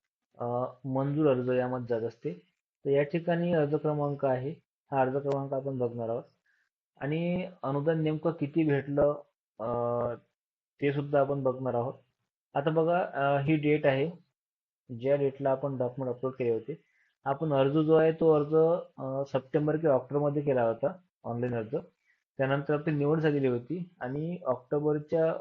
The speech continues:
वीसला आपण डॉक्युमेंट अपलोड केलेले होते, पण, अ, डॉक्युमेंट चुकीचे अपलोड केले गेले होते, त्यामुळे मला परत डॉक्युमेंट अपलोड करावे लागले. अ, इथं आपण बघू शकता सेंट बॅक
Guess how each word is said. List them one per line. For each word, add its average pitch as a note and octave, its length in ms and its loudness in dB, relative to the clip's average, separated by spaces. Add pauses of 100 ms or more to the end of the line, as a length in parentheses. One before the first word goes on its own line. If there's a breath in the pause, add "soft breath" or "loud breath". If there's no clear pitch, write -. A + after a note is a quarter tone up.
वीसला C3+ 360 -2
आपण C3+ 260 -2
डॉक्युमेंट B2 420 -4
अपलोड C3 160 -4
केलेले A#2 240 -2
होते, A2 280 -4 (680)
पण, D3+ 380 0
अ, B2 320 -2
डॉक्युमेंट D3 560 -2
चुकीचे D#3+ 460 -2
अपलोड C#3+ 300 0
केले C3 240 0
गेले A#2 220 0
होते, A2+ 340 -4 (120)
त्यामुळे C3+ 400 0 (380)
मला B2+ 160 0
परत C#3 360 2
डॉक्युमेंट C#3+ 420 0
अपलोड C3+ 280 -2 (100)
करावे B2 240 2
लागले. A#2 280 -2 (200)
अ, A2 220 -2
इथं A#2+ 220 -2
आपण B2 280 -4
बघू A#2+ 140 -2
शकता C#3 380 -4
सेंट C#3+ 540 -4
बॅक C3+ 200 0